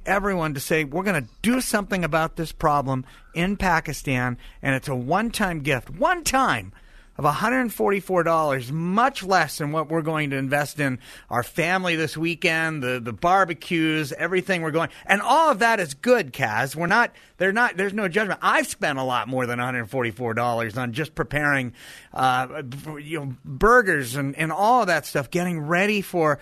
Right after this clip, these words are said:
the celebration of our country. We're inviting everyone to gift their best gift in what matters here as well, and that is girls as young as five being taken off the streets of Pakistan,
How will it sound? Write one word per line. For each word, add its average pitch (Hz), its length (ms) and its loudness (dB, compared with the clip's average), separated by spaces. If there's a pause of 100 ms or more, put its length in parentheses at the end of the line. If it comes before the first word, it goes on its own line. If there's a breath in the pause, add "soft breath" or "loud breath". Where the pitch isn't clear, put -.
(180 soft breath)
the 151 80 -2
celebration 156 720 0
of 127 80 -2
our 131 100 2
country. 120 520 -2 (280 soft breath)
We're 175 240 2
inviting 170 500 2
everyone 185 460 -2
to 151 60 -4
gift 135 400 -4 (200 soft breath)
their 180 360 2
best 156 400 0
gift 107 260 -6
in 123 160 -2
what 120 160 -6
matters 110 480 -2
here 175 260 2
as 113 140 -2
well, 139 240 0
and 120 100 -2
that 143 160 0
is 131 140 -4
girls 165 420 0
as 139 140 -6
young 143 160 -2
as 139 100 -6
five 113 480 -2 (400 loud breath)
being 139 420 -2 (440)
taken 240 420 0
off 180 200 0
the 170 100 -4
streets 147 400 -4
of 117 80 -14
Pakistan, 113 760 -4